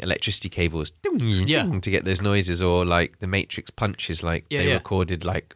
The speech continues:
Speaker 1: almost all of them individually. And
Speaker 2: Yeah.
Speaker 1: just, and you're like, that's,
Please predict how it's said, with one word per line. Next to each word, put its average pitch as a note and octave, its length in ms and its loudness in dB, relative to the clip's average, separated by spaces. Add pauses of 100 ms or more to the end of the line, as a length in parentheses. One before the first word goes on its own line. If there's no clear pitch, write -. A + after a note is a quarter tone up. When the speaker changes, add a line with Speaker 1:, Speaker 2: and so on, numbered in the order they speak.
(140)
Speaker 1:
almost E2 320 -2
all E2+ 180 0
of F2 100 -2
them E2+ 120 -2
individually. F2 640 -2
And E2 80 -2
Speaker 2:
Yeah. F#3 120 2
Speaker 1:
just, - 100 -2 (100)
and G2+ 100 -2
you're G#2 100 2
like, G#2+ 200 2
that's, - 260 -6